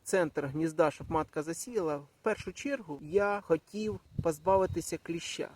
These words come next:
Коли буде запечатана камірка, витягнути сушник і поставити його під деревом, хай птички вибирають.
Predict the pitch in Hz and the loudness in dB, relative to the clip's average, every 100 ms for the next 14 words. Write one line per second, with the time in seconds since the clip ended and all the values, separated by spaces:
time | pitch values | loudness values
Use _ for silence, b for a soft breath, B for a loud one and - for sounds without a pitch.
0 | - - 170 175 151 143 147 151 - - | -16 2 6 6 4 4 6 6 2 2
1 | 175 - 147 - 139 131 - - - 202 | 0 2 0 2 0 0 -4 -8 -2 2
2 | 247 285 277 240 226 147 175 269 240 233 | 2 2 0 -2 -2 -4 -2 2 4 4
3 | 233 233 214 208 - 202 - 262 247 - | 4 4 4 2 -4 -4 -2 -2 -2 -6
4 | - - 240 208 - 202 180 175 165 160 | -10 -10 -6 -6 0 6 6 6 6 6
5 | 156 170 165 202 180 165 147 165 - 156 | 6 4 4 6 6 4 2 0 0 -4
6 | - - 131 117 - - | -4 -4 -4 -6 -8 -8